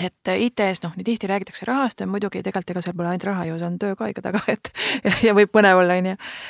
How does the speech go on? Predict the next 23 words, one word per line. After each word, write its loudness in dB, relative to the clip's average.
Ja, 4
ja 6
erinevad, 2
äh, 0
tööd, 0
aga 2
et, -4
ähm, -2
kumb 0
siis 0
on 4
tähtsam, 0
et -8
kas 0
sa -2
pead, 0
äh, -2
armastama 0
oma -2
tööd -4
ja -2
kas, 0
äh, 0